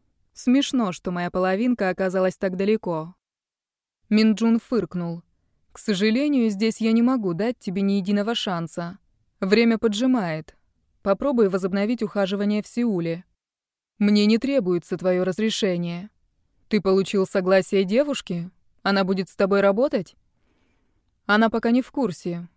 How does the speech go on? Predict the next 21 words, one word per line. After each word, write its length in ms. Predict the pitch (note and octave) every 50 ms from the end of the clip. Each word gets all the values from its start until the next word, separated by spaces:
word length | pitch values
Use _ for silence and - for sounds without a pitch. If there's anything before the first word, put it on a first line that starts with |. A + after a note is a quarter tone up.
| _ -
Ей 200 | F3+ F3+ F#3+ F#3+
предстоит 480 | E3 F3+ F3 - - - F#3+ F#3 F3+
на 120 | - F#3+ F#3+
многое 400 | G3 G#3+ B3 B3+ A3 G3+ F#3+ F3+
посмотреть 480 | - F#3 - G#3 G3 - G#3 G3 -
по-новому. 680 | - A#3 A#3 A#3 A#3 G3+ E3+ E3+ E3+ E3 E3+ E3 E3+ - _ _ _ _ _ _ _ _ _ -
Кстати, 560 | - - - - C#4 C#4 C4 G3 E3 - F3+
мы 180 | F3 F3+ F3+
говорим 360 | E3 F3+ F3 F#3 F#3 F#3 F#3 F#3+
о 120 | F#3+ F#3+
Вере, 440 | F#3+ A#3+ C4 C4+ B3 G#3+ G3 F#3+ - _ _ _ _
а 120 | - G3+ G#3
как 200 | A3+ A3+ G#3+ G3+
же 160 | G#3 C4 B3+
Зоя?" 500 | B3 B3+ B3+ G#3 F3 E3+ E3 E3+ F3 - _ _ _ _ _ _ _ _ _ _ _ _ _ _ _ _ _ -
"Меня 400 | G3+ G3+ A3 A3+ A3+ A3+ A3+ A3
она 160 | A3 A3 A3
не 200 | A3 A3+ A3+ A3+
интересует". 760 | A3+ - A#3+ A#3 B3+ A#3+ - - G3 E3+ E3+ E3 D#3 - - _ _ _ _ _ _ _ _ _ _ _ _ _ _ _ _ _ _ _ _
"Какое 400 | - A#3+ G#3+ - - A3 G#3+ G#3
совпадение. 960 | - - A3 - - - B3+ B3+ A3+ G#3 G#3+ F#3 F3 F3 F3 F3 F3 F3 F3